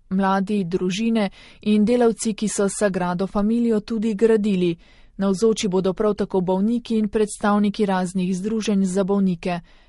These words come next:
je bilo rečeno na konferenci. Za medijsko pokrivanje papeževega obiska v Barceloni in v Santiagu de Composteli se je akreditiralo že več kot dva tisoč novinarjev.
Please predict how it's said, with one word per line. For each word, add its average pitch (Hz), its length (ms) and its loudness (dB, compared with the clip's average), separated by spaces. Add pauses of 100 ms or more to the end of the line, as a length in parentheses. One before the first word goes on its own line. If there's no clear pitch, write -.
(120)
je 185 200 0
bilo 185 260 2
rečeno 185 440 0
na 175 120 -4
konferenci. 180 760 -2 (880)
Za 190 200 0
medijsko 190 540 0
pokrivanje 190 680 -2
papeževega 180 720 -2
obiska 190 680 0
v 180 140 -2
Barceloni 208 800 0 (120)
in 180 100 -2
v 180 140 -2 (100)
Santiagu 190 580 0
de 180 120 -2
Composteli 190 840 -2 (180)
se 202 140 4
je 190 160 2
akreditiralo 202 880 0
že 190 180 0
več 208 280 0
kot 208 240 -2
dva 202 300 2
tisoč 190 480 -4
novinarjev. 175 680 -2